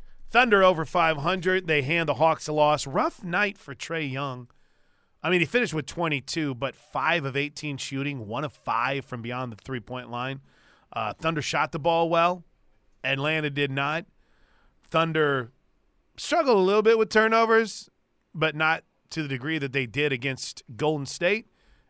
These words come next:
And now they get Cleveland coming up tomorrow night at seven o'clock. In O K C, by the way. And they've already beaten Cleveland this year. Anything else from the N B A last night?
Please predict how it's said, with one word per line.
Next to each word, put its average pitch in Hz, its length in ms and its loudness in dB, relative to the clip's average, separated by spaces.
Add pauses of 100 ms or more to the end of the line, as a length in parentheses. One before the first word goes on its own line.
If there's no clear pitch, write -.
(100)
And 113 120 -12
now 135 80 -4
they 151 100 -2
get 156 140 -6
Cleveland 147 420 -6
coming 143 220 -10
up 131 120 -10
tomorrow 120 260 -10
night 117 160 -8
at 120 60 -18
seven 104 280 -12
o'clock. - 400 -20 (920)
In 311 160 4
O 262 120 8
K 170 260 2
C, 117 240 -6
by 80 220 -12
the 78 100 -16
way. 69 320 -18
And 147 120 -6
they've 151 100 -2
already 147 180 0
beaten 127 200 -8
Cleveland 98 400 -14
this - 180 -16
year. 69 180 -20 (480)
Anything 185 260 2
else 175 220 0
from 160 120 -10
the 151 160 -10
N 160 160 -6
B 143 160 -2
A 151 160 0
last 151 320 -2
night? 156 180 -4